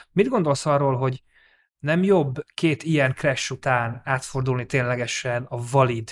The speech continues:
tiszta decentralizáció felé, mint megnyomni egy B S C-t, ami centralizált?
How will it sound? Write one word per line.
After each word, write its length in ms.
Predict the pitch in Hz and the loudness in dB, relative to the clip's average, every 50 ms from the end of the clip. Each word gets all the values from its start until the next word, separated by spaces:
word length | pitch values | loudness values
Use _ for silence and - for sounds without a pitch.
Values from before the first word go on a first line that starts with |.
| - - | -16 -4
tiszta 340 | - 147 131 - - - 131 | -2 0 0 0 -2 -4 -4
decentralizáció 920 | 131 127 - - 135 127 - 135 131 127 135 127 123 - - - 139 135 135 | -4 -4 -4 -4 -6 -6 -4 -4 -4 -4 -4 -6 -6 -8 -8 -6 -4 -4 -4
felé, 440 | - - 160 156 160 165 165 165 165 - - - | -2 0 2 2 4 2 2 0 -2 -6 -16 -8
mint 200 | - 139 131 - | -6 -6 -4 0
megnyomni 420 | 143 147 139 135 139 131 131 131 131 | 2 2 2 2 2 0 2 0 0
egy 100 | 127 131 | 0 0
B 80 | 123 131 117 117 113 | -2 -2 -2 -2 -2
S 80 | - - | -4 -6
C-t, 400 | - - - 135 - - - _ _ _ | -4 -2 -2 -2 -2 -4 -8 _ _ _
ami 180 | - 127 123 123 | 0 0 0 0
centralizált? 800 | - - 120 113 - 127 120 117 117 120 113 123 - - - _ | 0 0 0 0 0 -2 -2 -2 -2 -4 -6 -6 -8 -12 -14 _